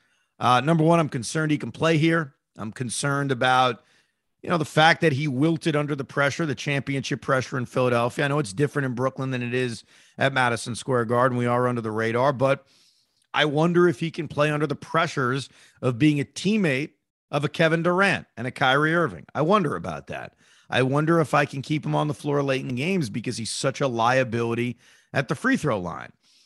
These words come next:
Uh, I wonder in the short term, what is he? He hasn't played this season.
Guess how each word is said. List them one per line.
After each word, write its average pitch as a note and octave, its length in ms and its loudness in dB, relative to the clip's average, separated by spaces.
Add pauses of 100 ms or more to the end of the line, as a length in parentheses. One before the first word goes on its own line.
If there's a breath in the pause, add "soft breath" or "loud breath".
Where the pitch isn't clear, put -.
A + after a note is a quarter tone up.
(180)
Uh, A#2+ 300 4
I C3+ 140 4
wonder D3+ 440 2
in C#3+ 80 0
the B2 80 -4
short B3+ 360 -4
term, B2 480 -2 (800)
what D#3+ 320 4
is A#3 260 4
he? G2+ 120 -4
He D2 240 -4
hasn't F3+ 320 4
played A3+ 380 2
this A2 160 -4
season. - 420 -10